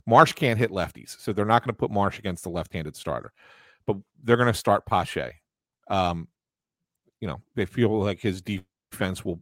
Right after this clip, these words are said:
will make up for the fact that he's not hitting. If a right-handed reliever comes into the game, Brandon Marsh will pinch hit for Christian Pache, assuming that there can't be that,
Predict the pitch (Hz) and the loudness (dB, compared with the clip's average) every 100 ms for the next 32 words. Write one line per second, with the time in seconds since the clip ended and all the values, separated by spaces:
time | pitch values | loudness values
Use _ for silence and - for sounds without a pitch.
0 | - 104 87 87 92 - 92 - 82 90 | -10 -4 -4 -2 -6 -6 -8 -8 -6 -6
1 | 82 80 95 - 80 - 71 - _ _ | -6 -8 -12 -10 -10 -10 -12 -14 _ _
2 | _ _ _ _ _ _ _ _ _ _ | _ _ _ _ _ _ _ _ _ _
3 | _ _ _ _ _ - 139 127 107 113 | _ _ _ _ _ 2 4 4 6 8
4 | 151 143 143 139 127 120 104 95 127 127 | 8 6 2 2 2 0 0 0 -2 -6
5 | _ _ _ 113 104 101 101 95 85 76 | _ _ _ -6 -2 -2 -2 -4 -6 -8
6 | 104 - _ _ _ _ _ 95 107 120 | -8 -12 _ _ _ _ _ -4 0 0
7 | 120 104 101 - 98 104 104 104 98 - | 4 4 4 -2 -2 -2 -2 -6 -6 -6
8 | 82 - - 90 - 82 - 85 90 78 | -8 -8 -12 -12 -8 -10 -8 -2 0 0
9 | - - _ _ _ _ _ 117 - 131 | -4 -16 _ _ _ _ _ -8 0 2
10 | 110 104 92 98 - 95 87 98 92 87 | 4 0 0 0 0 -6 -4 -2 -2 -4